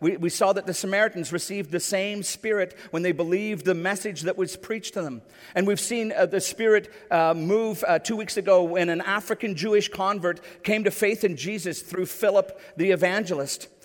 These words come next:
And then last week, Pastor John, uh, taught us how a move of the Spirit transformed one of the great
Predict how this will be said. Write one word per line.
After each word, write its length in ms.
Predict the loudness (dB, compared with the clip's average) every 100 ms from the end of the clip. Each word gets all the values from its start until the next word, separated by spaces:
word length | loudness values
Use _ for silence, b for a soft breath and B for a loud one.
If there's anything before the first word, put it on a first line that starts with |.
| B
And 120 | 2 4
then 100 | 6
last 240 | 4 4
week, 140 | -4
Pastor 320 | -2 -2 -2 -2
John, 340 | 0 0 -2 B B
uh, 100 | 0
taught 320 | 2 0 2
us 160 | 2 2
how 220 | 0 2
a 60 | 2
move 360 | 2 0 0
of 100 | 0
the 120 | 2 0
Spirit 480 | 0 0 0 -2 B B
transformed 800 | -2 0 0 -2 0 0 0 -2 B B
one 180 | 0 2
of 200 | 0 0
the 160 | -2
great 420 | 0 2 4 2